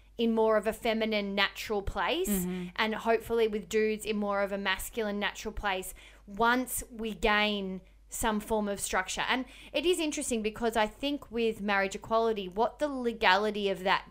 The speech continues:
Speaker 1: did was allowed people to exhale and then go forth and be who they are. Whether they get married or not is not the point. It's that we
Speaker 2: Mm.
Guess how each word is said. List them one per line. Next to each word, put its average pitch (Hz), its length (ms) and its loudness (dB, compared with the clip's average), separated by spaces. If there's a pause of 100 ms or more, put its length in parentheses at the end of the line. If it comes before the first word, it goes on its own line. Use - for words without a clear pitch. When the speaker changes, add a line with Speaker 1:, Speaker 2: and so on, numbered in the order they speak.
(100)
Speaker 1:
did 175 420 -6 (260)
was 226 140 4
allowed 220 420 6
people 226 360 -2
to 214 340 -6
exhale 320 720 -2
and 233 160 0
then 214 340 0
go 233 220 6
forth 220 360 -2
and 208 120 -4
be 196 160 -2
who 208 180 -2
they 185 240 -2
are. 156 280 2 (260)
Whether 247 240 2
they 233 160 6
get 226 180 2
married 220 320 2
or 196 100 0
not 202 280 0
is 190 120 -8
not 196 200 -6
the 170 40 -14
point. - 400 -8
It's 196 200 -2
that 180 200 4
we 165 200 0
Speaker 2:
Mm. 160 220 -6